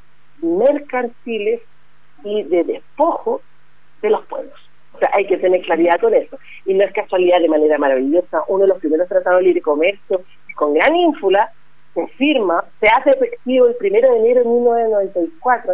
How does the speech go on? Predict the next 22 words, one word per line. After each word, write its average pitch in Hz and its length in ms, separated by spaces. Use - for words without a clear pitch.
entre 160 240
México - 580
y 302 140
Estados 143 420
Unidos, 214 380
y 175 100
recordarán 151 500
que 170 120
fue 135 180
el 151 140
día 202 280
que 165 100
las 180 360
y 220 60
los 202 160
zapatistas 208 580
se 170 100
tomaron 156 380
la 151 80
municipalidad 143 600
de 143 80
Chiapas, - 340